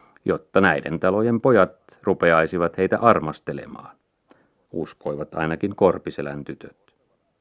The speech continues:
Sortavalassa puolestaan tyttöjen paitaa pidettiin ennen kolmena yönä juhannuksen alla muurahaispesässä.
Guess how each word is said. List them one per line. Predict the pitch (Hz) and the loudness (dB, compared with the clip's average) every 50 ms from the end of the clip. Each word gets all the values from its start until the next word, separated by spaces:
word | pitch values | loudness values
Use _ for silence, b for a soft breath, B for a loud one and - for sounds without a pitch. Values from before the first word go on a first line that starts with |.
| b b b b b b b b b | b b b b b b b b b
Sortavalassa | - - 85 92 101 117 113 139 123 101 90 82 80 - - 80 | -2 4 6 6 6 6 6 6 6 6 4 4 2 -2 -6 -6
puolestaan | - 90 85 82 82 80 - _ - 82 82 73 | -2 -2 0 0 0 -2 -2 _ -2 -2 0 -2
tyttöjen | 85 85 - _ - 87 87 87 82 | -4 -4 -4 _ -2 0 0 0 0
paitaa | - 82 80 82 85 - - 90 85 | 0 0 0 0 0 2 4 4 4
pidettiin | 78 92 87 85 82 - - - 90 82 | 4 2 0 0 -2 -4 -4 -4 -2 -2
ennen | 80 80 78 76 82 85 | -2 -4 -4 -4 -4 -2
kolmena | - 87 82 85 87 92 92 90 | 0 0 2 2 2 2 2 2
yönä | 90 90 92 90 87 | 2 2 2 0 0
juhannuksen | 87 90 87 101 101 101 98 - - 98 92 | 0 0 0 2 2 2 0 0 -2 -2 0
alla | 92 92 90 78 | 0 0 0 -2
muurahaispesässä. | 73 80 80 87 98 98 82 90 87 80 78 - _ 78 78 - - - - - - - - - | -2 -2 0 2 2 2 2 0 -2 -4 -4 -6 _ -12 -12 -12 -14 -16 -20 -20 -20 -20 -20 -20